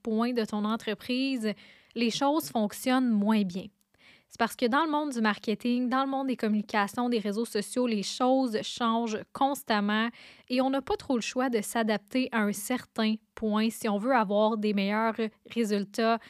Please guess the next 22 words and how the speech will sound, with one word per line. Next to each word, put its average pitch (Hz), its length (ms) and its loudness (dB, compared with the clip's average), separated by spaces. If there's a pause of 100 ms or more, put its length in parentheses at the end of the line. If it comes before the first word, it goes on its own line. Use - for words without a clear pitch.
(160)
si - 140 -4
on 220 80 2
veut 220 140 2
maximiser 233 760 0
notre 214 200 0
performance 220 680 0
et 233 140 -4
tout - 140 -2
le 262 80 -2
temps 302 180 -2
garder 247 560 0 (280)
une 226 200 2
proximité 247 880 0
avec 220 500 0
notre 214 520 -2 (180)
communauté. 208 580 0 (420)
Alors, 233 200 4
je 226 60 -2
vais 233 80 0
te - 40 -6
partager 277 480 2
cinq 311 580 -4